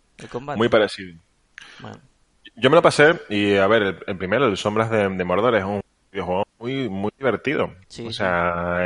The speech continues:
Speaker 2: es, es pura acción. El, y está muy bien hecho, la verdad.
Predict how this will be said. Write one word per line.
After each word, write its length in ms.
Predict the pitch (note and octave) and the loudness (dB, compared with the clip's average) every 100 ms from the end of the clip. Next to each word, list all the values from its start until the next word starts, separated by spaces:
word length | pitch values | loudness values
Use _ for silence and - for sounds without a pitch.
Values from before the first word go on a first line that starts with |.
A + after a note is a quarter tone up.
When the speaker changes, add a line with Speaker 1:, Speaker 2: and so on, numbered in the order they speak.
| F#2 F#2+ F#2 | 0 -2 -6
Speaker 2:
es, 60 | F#2 - | -10 -12
es 120 | F#2+ | -14
pura 220 | - G#2 G#2 | -2 0 0
acción. 400 | - C3 G3 - _ _ _ _ _ _ _ - | 0 0 0 -4 _ _ _ _ _ _ _ 0
El, 600 | A2 G2 G2 F#2+ F#2+ - | 2 4 4 2 0 -2
y 80 | G2 | -6
está 240 | F2+ - F#2+ | -6 -4 -2
muy 180 | G2+ | 0
bien 160 | F#2+ F#2 | 0 -2
hecho, 240 | B2 - | -4 -4
la 80 | C3+ | -2
verdad. 300 | E2 G2 A#3 | -2 -2 -4